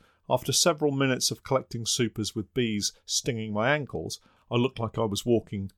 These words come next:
barefooted across sun-baked sand, hopping and cursing as I went. Funny now, but at the time not so amusing. The colonies will calm down again quite quickly. It's that sudden loss of forage,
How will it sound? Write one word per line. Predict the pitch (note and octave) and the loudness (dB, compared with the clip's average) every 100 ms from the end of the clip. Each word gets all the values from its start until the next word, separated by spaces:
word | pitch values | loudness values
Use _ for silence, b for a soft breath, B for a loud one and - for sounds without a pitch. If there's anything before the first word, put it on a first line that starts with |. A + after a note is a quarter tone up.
| _ - | _ 4
barefooted | C3+ G2+ - A2+ A2 G2 | 4 4 0 0 0 -4
across | - A2 - | -2 -2 2
sun-baked | - C#3 B2 A2+ A2 - - | 2 2 0 2 0 2 2
sand, | - G#2 F2 F2 F#2+ b b | 2 2 -4 -8 -10 b b
hopping | - D3+ - G#2+ | 0 2 2 0
and | G#2+ G2+ | 0 2
cursing | C#3 A2+ - G2 | 4 4 4 -4
as | F#2+ G#2+ | -4 -2
I | |
went. | G#2+ A2+ D#2 - - _ _ | 0 0 0 -8 -12 _ _
Funny | - F#3+ C#3 | -2 0 2
now, | B2 B2+ F#2 | 4 4 4
but | F2+ A#1+ | 0 -4
at | - | -4
the | - | -4
time | - C#3 F#2+ G2+ | -2 0 -2 -4
not | A2+ | -4
so | - G#2 | -2 -2
amusing. | G2 A2+ A2+ G2+ D#2 - b b b b b b b b b - | -2 -2 0 -2 -6 -14 b b b b b b b b b -6
The | |
colonies | - A#3+ G#3 E3 D3+ | 4 6 6 6 4
will | D3 | 4
calm | - C#3 B2 | 2 4 4
down | A2+ G#2+ G#2 | 4 4 4
again | G2+ A2 G#2 | 2 0 -2
quite | - G#2 - | 0 -2 0
quickly. | - - G#2+ G#2 _ _ _ | -6 -6 -8 -10 _ _ _
It's | D2+ - | -2 2
that | D#3+ - | 4 4
sudden | - F3+ E3 D3+ | 4 2 -2 -4
loss | C#3+ C#3+ - | 0 2 2
of | B2+ | -2
forage, | - C#3+ A#2+ G2 F#2 - | -4 -2 0 -2 -6 -12